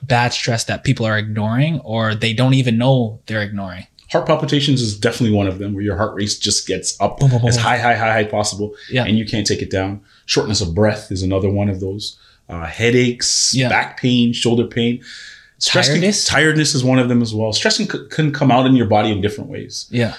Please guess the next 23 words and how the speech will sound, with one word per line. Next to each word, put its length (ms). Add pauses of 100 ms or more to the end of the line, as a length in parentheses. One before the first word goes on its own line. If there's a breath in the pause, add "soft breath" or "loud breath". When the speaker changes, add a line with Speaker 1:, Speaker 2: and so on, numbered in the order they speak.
(140 loud breath)
Speaker 2:
Uh, 220
your 140
mood 580
can 100
be 140
part 240
of 80
that. 140
You 120
don't 180
have 120
an 80
appetite. 600 (160 loud breath)
Speaker 1:
Mm-hmm. 280
Speaker 2:
Um, 300
you're 140
just 260
in 160
pain 380
all 280
of 100
the 60
time. 380